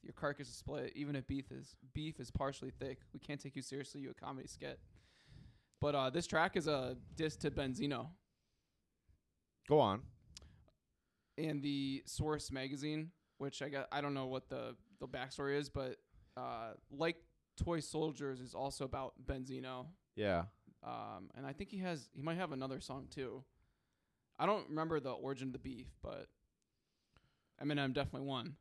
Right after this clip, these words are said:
Speaker 2: Huh. All right. I like it. Um, and again, those songs where he's beef, like, seriously beefing, not just, like, half, you know, funny beefing,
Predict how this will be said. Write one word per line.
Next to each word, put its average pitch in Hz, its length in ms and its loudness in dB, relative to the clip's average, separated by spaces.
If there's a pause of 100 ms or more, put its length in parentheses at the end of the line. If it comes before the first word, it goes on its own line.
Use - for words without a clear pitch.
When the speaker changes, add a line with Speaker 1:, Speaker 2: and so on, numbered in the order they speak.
(220)
Speaker 2:
Huh. 220 140 6 (1080)
All - 80 2
right. 120 340 6
I 147 60 2
like 110 240 6
it. - 100 -4 (640)
Um, 113 460 4 (140)
and 151 80 10
again, 156 300 8 (180)
those 143 240 10
songs 147 320 4
where 147 80 6
he's 120 80 2
beef, 139 320 2
like, 135 200 4
seriously 143 520 4
beefing, 151 360 4
not 135 220 2
just, 123 160 -4
like, 113 220 2
half, 110 180 4 (160)
you 117 100 -2
know, 87 200 -2
funny 113 180 4
beefing, 127 460 2